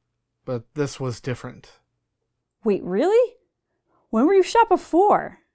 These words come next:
Speaker 1: That's not important right now. I'm just saying, I, I need some time to clear my head. How could I put it all into words? Mercy had started off as a source for information. She turned herself into a hot fling,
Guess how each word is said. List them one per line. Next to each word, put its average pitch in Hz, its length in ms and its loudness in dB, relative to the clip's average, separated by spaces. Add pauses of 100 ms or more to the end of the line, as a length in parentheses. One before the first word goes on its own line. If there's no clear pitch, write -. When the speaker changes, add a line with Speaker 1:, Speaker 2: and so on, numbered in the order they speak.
(400)
Speaker 1:
That's 156 280 -6
not 151 180 2
important 127 440 -6
right 120 180 -12
now. 117 400 -12
I'm 147 200 -12
just 147 260 -4
saying, 113 580 -8
I, 135 360 -10 (1080)
I 151 80 -4
need 151 180 -4
some 127 160 -10
time 131 240 -4
to 117 60 -10
clear 117 260 -10
my 113 140 -8
head. 110 340 -12 (1120)
How 165 140 -2
could 151 140 0
I 135 60 0
put 143 200 -4
it 143 100 -2
all 127 160 -2
into 120 140 -6
words? 117 580 -8 (840)
Mercy 170 320 0
had 135 140 -4
started 147 320 0
off 135 200 -2
as 123 120 -10
a 120 40 -14
source 131 300 -8
for 127 160 -12
information. 123 720 -10 (680)
She - 180 -14
turned 170 220 -2
herself 143 380 -2
into 131 200 -6
a 120 40 -4
hot - 340 -6
fling, 127 460 -8